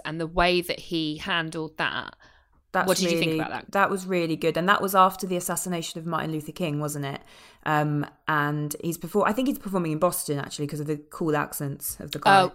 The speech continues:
Speaker 1: yeah, it is
Speaker 2: <laughs>
Speaker 1: Bo-
Speaker 2: It's my favourite ac-,
Speaker 1: Boston?
Speaker 2: American accent.
Speaker 1: It's Boston.
Speaker 2: Boston. Um, that's terrible. I'm sorry. Any Boston listeners. I thought it was really good. And it, it just showed, like, and he said, "You're making us look bad." It's like, "No, don't, like,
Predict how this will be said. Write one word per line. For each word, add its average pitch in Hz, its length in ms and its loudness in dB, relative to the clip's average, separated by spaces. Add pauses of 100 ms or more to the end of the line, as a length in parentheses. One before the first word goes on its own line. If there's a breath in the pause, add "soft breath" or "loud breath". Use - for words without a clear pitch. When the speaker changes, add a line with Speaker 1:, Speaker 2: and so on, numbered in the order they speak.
(100)
Speaker 1:
yeah, 165 160 2
it 147 160 2
is - 80 0
Speaker 2:
<laughs> - 60 -8
Speaker 1:
Bo- - 120 -6
Speaker 2:
It's 175 100 -6
my 156 120 4
favourite 143 400 0
ac-, - 160 -18
Speaker 1:
Boston? 170 260 2
Speaker 2:
American 233 260 2
accent. 185 340 -6
Speaker 1:
It's - 100 -8
Boston. 202 720 4
Speaker 2:
Boston. 151 720 -2
Um, 156 440 -2
that's - 200 -6
terrible. 147 340 -8
I'm 147 160 -10
sorry. 147 380 -14 (180)
Any 147 160 -8
Boston 147 400 -10
listeners. 151 480 -12 (1000 soft breath)
I 175 80 0
thought 180 180 4
it 156 40 6
was 165 120 0
really 165 220 2
good. 143 300 0 (300)
And 156 140 -2
it, - 160 -6
it - 180 0
just 165 180 -6
showed, 156 440 4
like, 143 380 -2 (500)
and 165 80 -4
he 165 40 0
said, 190 140 2
"You're 196 80 4
making 254 220 4
us 220 100 0
look 254 160 -2
bad." 147 320 -2 (640)
It's - 100 -20
like, - 160 -14
"No, 185 120 -4
don't, 208 320 0 (140)
like, 170 300 -8